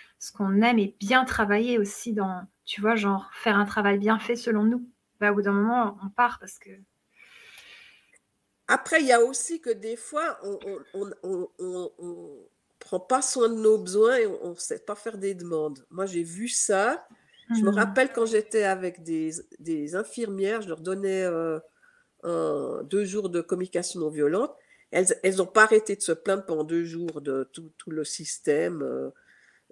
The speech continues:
Speaker 2: euh, elles se plaignent, elles se plaignent. Mais je les écoutais, j'essayais de leur, quand même faire un peu de C N V, je les écoutais. Mais je leur ai dit,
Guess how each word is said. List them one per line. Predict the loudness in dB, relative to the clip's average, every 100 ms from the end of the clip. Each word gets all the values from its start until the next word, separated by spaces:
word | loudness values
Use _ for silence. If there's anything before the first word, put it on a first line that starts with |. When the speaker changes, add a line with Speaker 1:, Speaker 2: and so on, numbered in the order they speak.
| -18
Speaker 2:
euh, | -14 -14 -12
elles | -6
se | -6 -6
plaignent, | -10 -6 -4 -4
elles | -6
se | -8
plaignent. | -2 -2 -2
Mais | -6
je | -6
les | -4
écoutais, | -4 -6 -8 4 8 8 6
j'essayais | 2 -8 -8 -8
de | -4
leur, | -4 -6 -16 -16 -8
quand | -2 0
même | 0
faire | -2 -6
un | -4
peu | -8
de | -8
C | -2
N | -2 -2
V, |
je | -4
les | -4 -8
écoutais. | -8 -6 -4 -4 _ _ _ _ _ _ 4
Mais | 4
je | 4
leur | 2
ai | 0 -2
dit, | -4